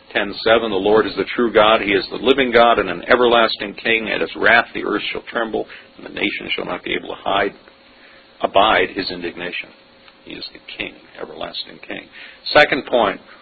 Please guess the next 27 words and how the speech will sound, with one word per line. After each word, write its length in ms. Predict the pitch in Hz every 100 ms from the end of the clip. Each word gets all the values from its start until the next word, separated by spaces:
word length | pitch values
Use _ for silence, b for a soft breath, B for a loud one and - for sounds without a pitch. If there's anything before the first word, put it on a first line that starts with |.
| B -
rulers 440 | 120 165 160 131
of 100 | 113
nations 540 | 110 110 107 123 123 -
are 400 | 95 98 101 117 - _ _ _ _ -
called 420 | 95 98 101 -
ministers. 800 | 135 190 165 - - - - - _ _ _ _ _ _ _ _ -
Okay? 80 | - _ _ _ B B B
Now, 80 | 117
this 140 | 147
should 160 | - 143
not 180 | 123
sound 300 | - 113 104 92
odd 380 | 101 123 185 -
to 160 | 131
us. 580 | 92 120 196 - - - - _ _ _ _ - _ _ _ _ _ -
In 220 | 95 95
many 260 | 113 143 139
countries 580 | - 160 196 131 135
other 220 | 123 123 120
than 80 |
the 80 | 120
United 320 | 117 120 107
States, 460 | - 170 180 165 - - - _ _
what 140 | 104 117
do 100 | 139
they 160 | 139
have 300 | 202 170 85